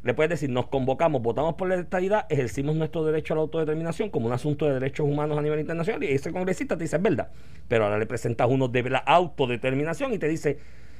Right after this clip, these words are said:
"Eh, bueno, es que Nidia me trajo este proyecto", y está, lo que están haciendo es dividiendo y diluyendo para, ¿sabes qué? Pase el cuatrienio completo y no pase nada y nos chupemos la colonia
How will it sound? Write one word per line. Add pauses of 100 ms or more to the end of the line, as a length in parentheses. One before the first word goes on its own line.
(320)
"Eh,
bueno,
es
que
Nidia
me
trajo
este
proyecto", (360)
y
está, (100)
lo
que
están
haciendo
es
dividiendo
y
diluyendo
para,
¿sabes
qué? (360)
Pase
el
cuatrienio
completo
y
no
pase
nada (140)
y
nos
chupemos
la
colonia